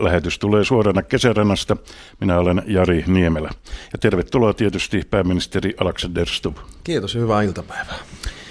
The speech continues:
Speaker 1: Etelä-Ruotsista Suomea lähestynyt Alexander myrsky laantui jo eilen ihan tavalliseksi myräkäksi. Mutta kuinka myrskyisenä te, herra pääministeri, pidätte tila-,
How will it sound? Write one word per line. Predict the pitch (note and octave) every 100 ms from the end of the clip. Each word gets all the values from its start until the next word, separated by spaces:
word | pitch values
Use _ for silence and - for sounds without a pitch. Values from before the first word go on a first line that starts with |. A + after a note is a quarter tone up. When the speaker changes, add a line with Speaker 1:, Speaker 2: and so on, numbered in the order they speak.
| - -
Speaker 1:
Etelä-Ruotsista | C#3 D3 C3 A#2 C3 - G#2 -
Suomea | G#2+ C3+ A2+ G#2+ G2
lähestynyt | F#2+ F#2+ - G#2+ G2+ -
Alexander | B2 A2 - - G#2 G#2 F#2 F2 E2 E2 E2+ -
myrsky | G#2 G2+ F2 - F#2
laantui | F#2 F2+ D#2+ F2 E2+
jo | F2
eilen | G2 F2+ E2+
ihan | E2+ F2+ -
tavalliseksi | A2 G#2 F2+ D#2+ - E2 - F2 - - -
myräkäksi. | G2 G2+ F#2 E2 E2 -
Mutta | A2 A#2+ - A#2+ - - - -
kuinka | - E3 C3+ G#2+ -
myrskyisenä | C3 A2+ - - E2+ - F2+ F2 E2+ - -
te, | A#2+ A#2 - - G#2
herra | F#2
pääministeri, | - A#2 F#2 D#2+ - E2
pidätte | D#2+ A#2+ F#2+ - F2
tila-, | - A2+ G#2 F#2+